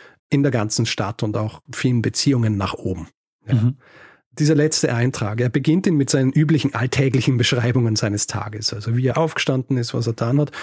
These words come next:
Speaker 1: Und er beendet ihn dann relativ, wie soll ich sagen, ohne große Fanfaren. <laughs> Er schreibt im Grund, er hat Angst, sein Augenlicht zu verlieren.
Speaker 2: Mhm.
Speaker 1: Er hat Angst, sein Augenlicht zu verlieren und deswegen hört er auf, Tagebuch zu schreiben.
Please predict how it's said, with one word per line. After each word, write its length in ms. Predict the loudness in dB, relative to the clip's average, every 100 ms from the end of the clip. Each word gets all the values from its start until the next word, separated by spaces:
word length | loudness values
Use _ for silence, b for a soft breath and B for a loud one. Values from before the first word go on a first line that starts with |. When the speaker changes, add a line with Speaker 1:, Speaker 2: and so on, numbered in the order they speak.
| B B
Speaker 1:
Und 140 | 0 2
er 80 | 2
beendet 560 | 0 2 2 4 2
ihn 240 | 2 2 4
dann 180 | 2
relativ, 540 | 2 0 2 0 -2 -10 _
wie 140 | -4 0
soll 120 | 2
ich 80 | 2
sagen, 220 | 0 2
ohne 160 | 0
große 480 | 2 2 2 2 0
Fanfaren. 800 | -2 -2 -2 -2 -2 0 0 -2 -2
<laughs> 340 | -8 -2 -2 -4 B B B
Er 100 | -2
schreibt 420 | 0 0 -2 -2
im 140 | -2 2
Grund, 220 | 2 0 B B B B _
er 300 | -2 0 0
hat 100 | 0
Angst, 300 | 0 0 0
sein 180 | 0 2
Augenlicht 440 | 2 2 2 -2
zu 100 | -8
verlieren. 340 | -8 -10 -12 -18 _ -2
Speaker 2:
Mhm. 540 | 0 0 -2 -4 -6 -10 _
Speaker 1:
Er 100 | -2
hat 80 | 2
Angst, 200 | 2 0
sein 120 | 0
Augenlicht 400 | 2 2 2 0
zu 80 | 0
verlieren 360 | 2 4 2
und 120 | 2 0
deswegen 220 | 0 2
hört 180 | 0 -2
er 100 | -6
auf, 80 |
Tagebuch 440 | -8 -6 -6 -6 -8
zu 100 | -8
schreiben. 360 | -6 -8 -10